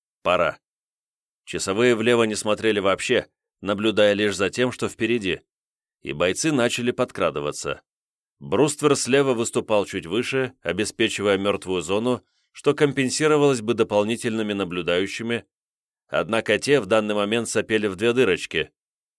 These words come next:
Подобраться удалось почти вплотную. Так тихо подбираться давно не приходилось.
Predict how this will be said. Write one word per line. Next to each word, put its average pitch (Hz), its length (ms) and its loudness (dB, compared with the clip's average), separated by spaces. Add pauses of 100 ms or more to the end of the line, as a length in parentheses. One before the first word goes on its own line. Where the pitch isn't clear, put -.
(180)
Подобраться 95 560 2
удалось 113 340 4
почти 107 380 -2
вплотную. 110 680 -2 (680)
Так 80 160 0
тихо 120 320 -2
подбираться 107 600 2
давно 113 280 2
не 85 120 -4
приходилось. 82 720 -6